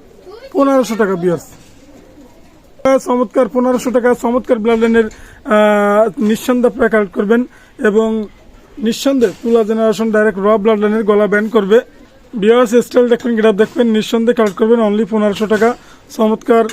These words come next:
তুলা জেনারেশনের বেবি, মাশাআল্লাহ, only পনেরোশো টাকা ফিক্সড। ভিউয়ার্স, এখানে, আহ, এক জোড়া বেবি আছে, গলালাল জেনারেশন কবুতর, মাশাআল্লাহ,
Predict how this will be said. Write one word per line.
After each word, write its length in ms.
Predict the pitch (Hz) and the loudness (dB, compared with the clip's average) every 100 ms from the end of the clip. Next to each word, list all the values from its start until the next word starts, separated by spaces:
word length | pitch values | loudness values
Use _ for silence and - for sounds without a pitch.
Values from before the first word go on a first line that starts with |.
| - | -6
তুলা 200 | 233 220 | 0 0
জেনারেশনের 580 | 190 214 214 202 214 208 | 2 0 0 -2 -2 -2
বেবি, 320 | 185 202 247 254 - - | 0 0 -2 -6 -18 -8
মাশাআল্লাহ, 480 | 269 202 - 175 156 - _ - - - - - - - - - - - - - - - 247 196 | -4 -4 -4 -6 -6 -12 _ -20 -20 -20 -20 -20 -20 -20 -20 -20 -20 -20 -20 -20 -20 -18 -4 -2
only 200 | 208 208 | 0 0
পনেরোশো 360 | 202 208 202 202 | 0 -2 -4 -2
টাকা 180 | 202 208 | -2 -2
ফিক্সড। 420 | 202 - - 156 - - - _ _ - 262 | -4 -4 -2 -2 -4 -20 -20 _ _ -16 -2
ভিউয়ার্স, 300 | 220 247 254 | 2 2 2
এখানে, 300 | 226 240 240 240 | 0 0 2 0
আহ, 600 | 240 - - 202 202 202 | -4 -14 -4 -2 2 0
এক 60 | 185 | 0
জোড়া 160 | 208 208 | 0 2
বেবি 280 | 208 202 | 2 2
আছে, 220 | 220 202 220 | 0 0 -2
গলালাল 400 | 202 196 98 101 | 0 0 0 0
জেনারেশন 480 | 185 196 196 - 208 | -2 -2 -4 -4 -6
কবুতর, 360 | 190 190 180 196 | -4 -4 -4 -4
মাশাআল্লাহ, 500 | 190 180 190 185 | -4 -4 -4 -4